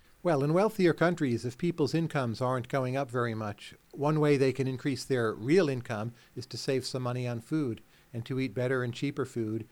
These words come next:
just by understanding better how food markets work.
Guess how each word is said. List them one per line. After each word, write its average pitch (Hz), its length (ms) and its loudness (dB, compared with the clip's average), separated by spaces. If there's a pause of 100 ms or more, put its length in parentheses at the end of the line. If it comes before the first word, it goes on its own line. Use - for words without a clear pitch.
(120)
just 123 200 -8
by 120 160 0
understanding 120 640 -4
better 120 320 -2
how 110 140 -4
food 113 300 -6
markets 104 420 -6
work. 127 300 -6